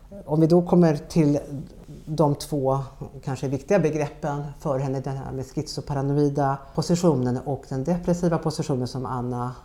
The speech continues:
nämnde om. I den, eh, schizoparanoida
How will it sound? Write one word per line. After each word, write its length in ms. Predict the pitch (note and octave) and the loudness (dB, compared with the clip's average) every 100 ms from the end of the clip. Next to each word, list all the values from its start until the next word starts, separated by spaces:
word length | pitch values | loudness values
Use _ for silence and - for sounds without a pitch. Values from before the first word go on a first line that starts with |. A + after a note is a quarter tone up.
| - C3+ | -14 -8
nämnde 420 | C3+ B2+ A#2+ B2 A2 | -4 -2 -2 -4 -4
om. 400 | B2+ A#2+ A2+ C3 - - - - - - - - | -2 -2 -4 -8 -12 -20 -20 -20 -20 -20 -20 0
I 260 | E3+ E3+ E3 | 6 8 8
den, 380 | E3 D3 C#3 C3+ | 6 4 2 2
eh, 480 | C3 B2+ B2 A#2+ A#2+ - - | 2 2 0 -2 -4 -4 2
schizoparanoida 1120 | E3+ - D3 - D3 C#3+ D#3+ G3+ F#3 E3+ | 2 2 -2 0 2 4 4 6 4 4